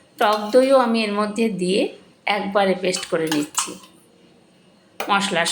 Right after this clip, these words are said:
সঙ্গে। আমি তিন চামচ টক দই নিয়েছি, পুরোটাই দিয়ে দিলাম। এইভাবে একবার ওল ভাপা তৈরি করে দেখবেন, সত্যি আর অন্য কিছু খাবেন না।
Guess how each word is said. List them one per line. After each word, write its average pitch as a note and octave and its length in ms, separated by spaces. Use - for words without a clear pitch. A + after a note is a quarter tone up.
সঙ্গে। F3+ 300
আমি A3 140
তিন A#3 140
চামচ B3+ 320
টক A#3 160
দই A#3+ 140
নিয়েছি, G#3 340
পুরোটাই G#3 420
দিয়ে F3 220
দিলাম। D3 240
এইভাবে A#3+ 360
একবার B3 220
ওল G#3+ 100
ভাপা A#3 220
তৈরি F#3+ 320
করে A3+ 140
দেখবেন, G3 360
সত্যি A#3 500
আর B3+ 60
অন্য G#3 160
কিছু A#3 220
খাবেন F3+ 340
না। - 80